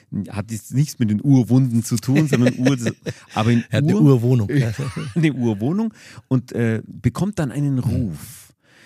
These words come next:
Speaker 1: dass er doch seine Heimat bitte verlasse und woanders hingeht. Das ist, erstens ist das wirklich mutig in seinem Fall. Ich meine, heutzutage, wenn ich jetzt sag, okay, ich wurde auch mal nach Wien gerufen, <laughs> ne, zu einem anderen Sender, das
Speaker 2: Ja,
Speaker 1: ist ja
Speaker 2: ja.
Speaker 1: heutzutage alles kein Problem
Speaker 2: Mhm.
Speaker 1: in dem Sinne.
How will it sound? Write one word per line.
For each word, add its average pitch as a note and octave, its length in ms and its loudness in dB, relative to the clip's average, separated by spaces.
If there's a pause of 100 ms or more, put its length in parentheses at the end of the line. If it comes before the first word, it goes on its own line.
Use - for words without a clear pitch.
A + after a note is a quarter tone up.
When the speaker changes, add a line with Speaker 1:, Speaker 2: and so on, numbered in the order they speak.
(140)
Speaker 1:
dass A2 220 -4
er B2+ 200 -4
doch C3 220 -6
seine G2 340 -4
Heimat C#3 380 -4
bitte A#2 180 -6
verlasse F2 560 -8 (280)
und A2 180 -6
woanders A#2 360 -4
hingeht. B2+ 420 -4 (200)
Das A2 180 -4
ist, G#2+ 220 -4
erstens D3 380 -4
ist - 200 -8
das G#2+ 240 -10
wirklich B2+ 380 -2
mutig G#2+ 480 -2 (320)
in G#2 100 -2
seinem E2+ 280 -6
Fall. - 280 -16
Ich A2+ 80 -4
meine, F#2+ 200 -2
heutzutage, G2 560 -6
wenn F#2+ 100 -2
ich E2+ 80 -6
jetzt F2+ 140 -8
sag, F2+ 240 -8
okay, G#2 240 -6
ich G#2+ 180 -4
wurde F2 200 -6
auch F2+ 100 -6
mal G#2 100 -2
nach D#2+ 180 -6
Wien G2 220 -2
gerufen, F#2 540 -4 (280)
<laughs> F#2 280 -8
ne, C3 140 0
zu F2+ 120 -4
einem G2 180 -2
anderen F#2+ 300 -2
Sender, G2 240 -4 (180)
das A2 120 0
Speaker 2:
Ja, A2+ 60 0
Speaker 1:
ist A2+ 100 -6
ja G#2+ 80 -2
Speaker 2:
ja. - 60 -2
Speaker 1:
heutzutage G2+ 460 -4
alles F#2 160 -8
kein F2+ 160 -6
Problem B2+ 520 -2
Speaker 2:
Mhm. F#2 140 -8
Speaker 1:
in G2+ 160 -4
dem B2+ 260 6
Sinne. D2 340 -6